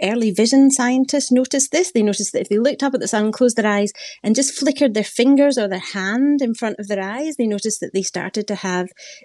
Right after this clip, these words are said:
visual experiences. And perhaps the person who popularised this effect the most is the artist Brion Gysin. So he was a beat, uh, artist in the nineteen sixties,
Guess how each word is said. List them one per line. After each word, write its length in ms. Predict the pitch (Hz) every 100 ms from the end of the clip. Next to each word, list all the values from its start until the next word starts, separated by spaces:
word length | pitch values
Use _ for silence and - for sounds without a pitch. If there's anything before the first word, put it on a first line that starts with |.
| _
visual 280 | 214 190 185
experiences. 840 | 180 - - 262 254 233 262 269 - - - - -
And 100 | 254
perhaps 300 | 294 370 302
the 100 | 294
person 440 | 277 262 269 233
who 340 | 202 220 214 202 _ _ _
popularised 800 | 226 - 277 254 226 214 214 -
this 440 | 214 196 - - -
effect 420 | 202 - 202 - -
the 60 |
most 400 | 196 233 262 -
is 100 | 202
the 120 | -
artist 460 | 180 185 - 190 -
Brion 380 | 185 180 185 185
Gysin. 540 | 180 160 185 294 330 349 _ _ - - - -
So 140 | 233
he 120 | 285
was 160 | 269 202
a 80 | 180
beat, 520 | 170 240 - - - - -
uh, 420 | 180 170 160 160 - _
artist 540 | - 180 - 220 190 208
in 80 |
the 60 | 190
nineteen 420 | 196 202 - 175
sixties, 720 | 175 - 262 - - 226 226